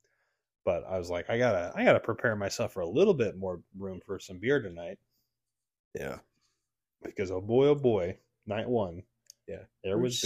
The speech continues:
Speaker 1: beer.
Speaker 2: we're just getting a sample cup. It's not like
Speaker 1: Yeah.
Speaker 2: that'll add up over time.
Speaker 1: No.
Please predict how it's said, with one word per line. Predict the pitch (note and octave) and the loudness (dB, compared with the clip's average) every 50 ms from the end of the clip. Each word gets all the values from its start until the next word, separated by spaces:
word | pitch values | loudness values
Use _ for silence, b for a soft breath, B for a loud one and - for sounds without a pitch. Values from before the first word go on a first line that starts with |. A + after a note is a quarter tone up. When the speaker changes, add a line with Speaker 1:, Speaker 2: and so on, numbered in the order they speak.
| G#2 F2 | -2 -4
Speaker 1:
beer. | E2 E2 E2+ - _ _ _ _ _ _ _ - | -4 -8 -10 -16 _ _ _ _ _ _ _ -6
Speaker 2:
we're | - C#3+ F3+ | -2 0 2
just | G3 - - | 2 2 2
getting | D3 C3+ A2+ G2+ | 4 4 4 4
a | F#2+ F2 | 4 4
sample | - - - F2 G2 G2 - F2+ E2+ | 4 4 4 4 2 0 0 -2 -4
cup. | - - E2+ E2+ F#2+ - - - | -2 0 2 2 2 0 -2 -4
It's | - - - - | 0 0 2 2
not | B2+ A2+ F#2+ | 2 2 0
like | F2+ F2 E2+ F2 - - - - _ _ _ - | 0 -4 -6 -8 -10 -16 -20 -20 _ _ _ -6
Speaker 1:
Yeah. | E3 F3 F3 F3 E3+ E3 E3 D#3+ D#3+ - | -4 -2 -2 -2 -2 -2 -2 -2 -2 0
Speaker 2:
that'll | - - G2+ F#2 C#2+ | 2 4 4 4 4
add | D2+ F2 F2+ E2+ | 4 2 2 2
up | E2+ E2+ F2 - - _ - - _ _ _ _ - | 2 0 0 -2 -4 _ -20 -20 _ _ _ _ -2
over | F#2+ F#2 F2 - G#2+ | -2 0 2 2 4
time. | F3 C#3 A#2 F2+ F#2+ F#2 | 4 4 6 6 6 4
Speaker 1:
No. | D#2 E2 - | 2 -2 -10